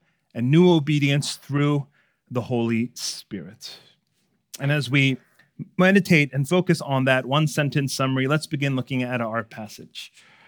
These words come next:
Apostle Paul begins like this in verse one. He says, "Are we beginning to commend ourselves again?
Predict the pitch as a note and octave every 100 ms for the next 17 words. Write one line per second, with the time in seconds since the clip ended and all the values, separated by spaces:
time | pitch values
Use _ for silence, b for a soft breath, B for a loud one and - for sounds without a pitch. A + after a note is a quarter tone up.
0 | b b b - A#3 A#3 G3+ A#3 F#3+ G3
1 | F#3 E3 F3 E3+ D#3 D3 - C3 D3 E3+
2 | F#3+ D3+ - b b E3+ F3+ F#3 F3 A3
3 | D#4+ D4+ - A3+ G#3+ A#3 A#3+ G3 - D#3
4 | D3 C3 C#3 C3+ A#2 G#2+